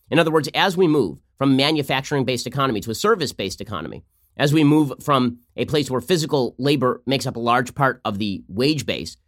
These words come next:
to a place where capital intense, capital intensity and intellectual labor makes up a large part of the, of the wage base, what you're starting to see is rising wages in one sector of the economy and stagnating wages in another sector of the economy.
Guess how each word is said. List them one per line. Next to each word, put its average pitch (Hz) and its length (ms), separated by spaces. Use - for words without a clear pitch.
to - 80
a 143 60
place 143 280
where 123 380
capital 156 560
intense, 123 520
capital 156 340
intensity 127 580
and 113 120
intellectual 127 540
labor 107 320
makes 127 160
up 127 80
a 117 40
large 120 340
part 117 280
of 113 140
the, 104 220
of 107 120
the 117 60
wage 170 280
base, 101 220
what 131 140
you're 135 140
starting 156 280
to 151 60
see 170 220
is 117 120
rising 135 360
wages 127 300
in 123 80
one 117 180
sector 123 260
of 117 60
the 123 100
economy 160 460
and 160 320
stagnating 175 680
wages 113 380
in 127 100
another 131 280
sector 120 280
of 110 60
the 127 80
economy. 135 420